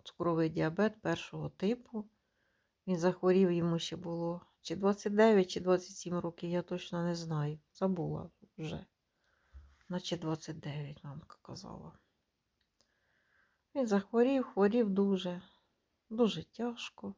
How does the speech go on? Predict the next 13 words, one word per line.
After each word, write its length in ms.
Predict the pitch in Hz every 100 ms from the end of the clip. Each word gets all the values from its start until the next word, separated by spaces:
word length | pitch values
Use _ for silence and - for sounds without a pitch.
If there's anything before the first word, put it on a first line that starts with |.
| -
Він 200 | 202 185
кол-, 320 | 190 170 -
колов 320 | - 208 214
собі 340 | - 156 156 -
інсулін. 880 | 247 226 - 170 180 208 226 208 202 _ _ _ _ _ _ _ _ _ _ _ - - - - _ _ _ _ _ -
От. 560 | 208 202 190 185 196 - - - - -
Йому 340 | 202 185 185 180
вже 220 | 170 180
в 120 | 180
кінці 640 | - 175 170 - 180 160 165 - - - _ _ _ _ _ _ _ _
повідрізали 800 | - 170 165 165 165 170 156 151
пальці 680 | 151 247 262 240 226 - 208
на, 340 | 196 190 185